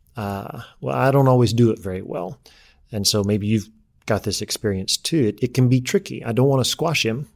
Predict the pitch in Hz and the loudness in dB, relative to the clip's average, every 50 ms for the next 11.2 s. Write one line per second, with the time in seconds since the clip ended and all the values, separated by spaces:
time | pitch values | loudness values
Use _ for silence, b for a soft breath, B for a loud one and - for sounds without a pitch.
0 | _ _ _ _ _ _ - - 117 110 107 113 117 113 117 117 117 117 120 135 | _ _ _ _ _ _ -14 -14 -12 -12 -10 -8 -4 0 2 4 4 4 4 4
1 | 135 123 127 120 120 123 117 98 107 - 123 120 113 127 131 120 113 107 104 - | 4 4 4 4 4 2 0 -2 0 2 2 2 4 2 0 0 -2 -2 -4 -6
2 | - - 131 131 120 110 135 135 - b b b b b b b b b _ - | -4 -2 -2 -2 -2 -2 -4 -8 -12 b b b b b b b b b _ 0
3 | 139 135 131 127 131 123 143 180 196 190 151 123 113 98 90 98 98 98 98 95 | 2 4 6 6 6 6 4 4 4 4 4 2 0 0 -2 -2 -2 -2 -2 -2
4 | 101 107 110 113 113 113 110 110 107 98 92 104 107 107 98 104 107 95 101 - | 0 0 0 0 0 0 0 0 -2 -2 -2 -2 -2 -2 -2 -4 -6 -6 -6 -8
5 | 107 101 - 104 95 92 92 95 92 - 107 95 95 92 - - 104 98 98 98 | -8 -8 -6 -6 -6 -4 -6 -6 -8 -10 -10 -10 -8 -8 -6 -4 -4 -4 -4 -6
6 | 95 92 - - - 113 101 98 90 90 101 95 - - - 101 101 98 - 104 | -8 -10 -14 -14 -10 -8 -8 -8 -8 -8 -6 -4 -4 -4 -4 -4 -10 -12 -12 -16
7 | 101 98 120 - _ - - 120 110 B B B B B B B - 123 127 135 | -16 -16 -16 -10 _ -2 0 0 0 B B B B B B B -2 0 0 2
8 | 131 131 127 - - - 113 110 - 117 110 107 107 104 - - - - 113 107 | 2 2 0 0 -2 -2 -4 -4 -2 -4 -2 -4 -4 -6 -8 -12 -8 -4 -4 -4
9 | 98 - 78 76 73 - - _ _ _ 117 110 113 110 107 104 107 101 - - | -4 -4 -6 -8 -10 -10 -14 _ _ _ -8 -6 -4 -2 -2 0 0 0 -2 -2
10 | - - - _ _ - - - 110 104 101 98 95 95 92 87 98 101 - - | -4 -6 -12 _ _ -6 -4 -4 -2 -2 -4 -4 -4 -6 -6 -6 -8 -10 -8 -10
11 | 92 - 117 | -12 -12 -12